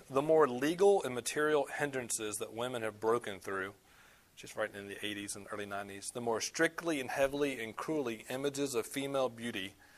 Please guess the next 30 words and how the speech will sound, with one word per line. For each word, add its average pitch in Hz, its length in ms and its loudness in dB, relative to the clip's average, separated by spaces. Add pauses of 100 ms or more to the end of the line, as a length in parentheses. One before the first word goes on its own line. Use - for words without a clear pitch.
(220)
have - 140 -6
come 110 200 -4
to 104 100 -4
weigh 98 160 -4
upon 92 280 -10
us. - 380 -12 (520)
At - 60 -20
the - 60 -4
same 226 200 2
time 170 220 4
we're 147 80 0
achieving 123 380 -4
more 190 200 2
and 190 80 -2
more 151 180 0
freedom 110 340 -4
and 101 120 -10
prestige 143 420 -6
and 117 80 -10
power 123 400 0
and 110 100 -6
access, 107 600 -4 (1040)
we're 123 140 -4
having 120 220 -2 (140)
heavier 170 380 -2
and 139 100 -4
heavier 131 560 -2
and 110 160 -8
more 147 280 -4
unrealistic 127 520 -6